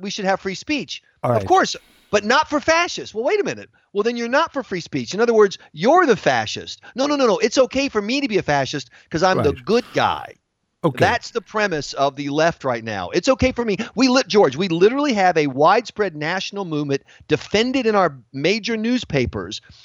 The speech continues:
Speaker 1: that hits people with rocks and sticks and urine-filled balloons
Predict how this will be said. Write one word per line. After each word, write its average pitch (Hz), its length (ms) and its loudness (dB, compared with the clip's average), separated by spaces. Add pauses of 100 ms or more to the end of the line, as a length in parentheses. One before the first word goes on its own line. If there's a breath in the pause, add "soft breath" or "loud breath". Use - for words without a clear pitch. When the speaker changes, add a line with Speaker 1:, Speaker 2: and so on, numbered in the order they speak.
(160 loud breath)
Speaker 1:
that 170 240 0
hits 254 360 -2
people 220 360 0
with 160 140 2
rocks 170 520 2
and 160 240 -6
sticks - 400 -2
and 147 300 -6
urine-filled 185 720 2
balloons 156 800 0